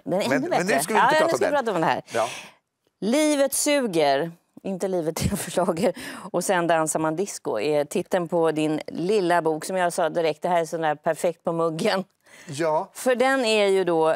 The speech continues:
Speaker 1: hundrafyrtio tecken i en tweet och det är det som det här handlar om.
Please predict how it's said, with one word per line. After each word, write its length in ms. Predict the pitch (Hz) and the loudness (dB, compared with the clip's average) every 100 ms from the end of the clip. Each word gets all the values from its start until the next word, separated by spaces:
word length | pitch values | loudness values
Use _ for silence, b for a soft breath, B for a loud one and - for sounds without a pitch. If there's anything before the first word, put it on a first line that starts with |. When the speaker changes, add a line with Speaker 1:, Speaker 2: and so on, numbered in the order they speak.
| - | 0
Speaker 1:
hundrafyrtio 600 | 175 175 165 175 - 156 | -2 0 0 0 -2 -4
tecken 380 | 160 143 151 139 | -4 -4 -4 -4
i 60 | |
en 380 | 131 135 117 139 | -4 -6 -6 -8
tweet 380 | - 196 269 - | -2 -2 -2 -8
och 160 | - 170 | -4 -2
det 80 | 156 | 0
är 180 | 156 151 | 0 0
det 320 | 127 113 - - | 0 -2 -2 -6
som 220 | 156 139 | -6 -2
det 60 | 135 | -2
här 140 | 135 | -2
handlar 320 | 147 190 160 | -4 -4 -2
om. 240 | 143 82 | -2 -4